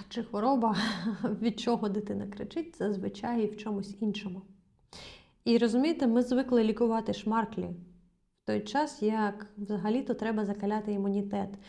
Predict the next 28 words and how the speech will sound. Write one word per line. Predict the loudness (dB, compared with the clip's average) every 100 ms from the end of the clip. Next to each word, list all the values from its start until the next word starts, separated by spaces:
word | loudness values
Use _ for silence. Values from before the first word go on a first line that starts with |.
| -20 -2
Ми | 0 2
шмарклі | 0 2 2 2 -2 -2 -2 -4
вважаємо | -6 -2 0 0
хворобою, | -2 -2 0 2 0 0 -2 -2
а | -2 0 -2 -8 -6
проблема | -2 2 2 2
насправді | 0 -2 -4 -2 0 0 -4
в |
тому, | -4 -4 -2
що | -4 -6 -4 -4
у | -2
нас | -2 -2
імунітет | 2 4 4 2 0 0
не | 0 2
вивозить. | 2 2 0 -4 -12 -16 _ _ _ _ _ _ _ _ _ -4
Розумієте? | 2 4 2 2 4 4 4
І | 2 0
трошки, | 0 -2 0 -2
коли | 2 4
ми | 4 2 0 -2 -8 -20 _ _ _ _ _
цю | -12
точку | -6 -6 -4 -2
зору | -2 -2
змінюємо, | 0 0 2 0 -2 -6 -14 _ _ _ _ _ _ _ _ _ _ _ _ _ _ _ _ _ -4
<sighs> | 2 4 6 6 4
починають | 2 4 4 4 6
відбуватись | 6 6 4 6 6
дива. | 6 6 6 6 4